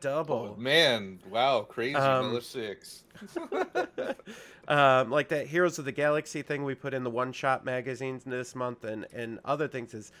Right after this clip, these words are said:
Speaker 1: I always, you know, Evan and I always talk about when we go to these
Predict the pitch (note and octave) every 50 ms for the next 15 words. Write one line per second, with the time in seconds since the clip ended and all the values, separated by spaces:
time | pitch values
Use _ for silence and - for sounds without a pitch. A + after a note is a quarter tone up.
0 | - - - - - - _ _ - C#3 E3 F#3 G3 G3 F3+ F#3 - - - -
1 | - E3 D3 D#3 D3 A2+ D3+ F3 G3 G3+ F#3+ F#3 E3+ E3 D#3+ D#3 D3 D3 C#3 -
2 | - C#3+ C#3 C#3 - C#3+ A2+ C3+ B2+ B2 A#2+ - - - - - _ - B2+ C3+
3 | B2 C3 B2+ B2+ B2 - - C3 C3 C3 C3 B2+ - - B2+ B2 A#2 B2 B2 A#2+
4 | A#2+ A#2 A2+ G#2+ - - -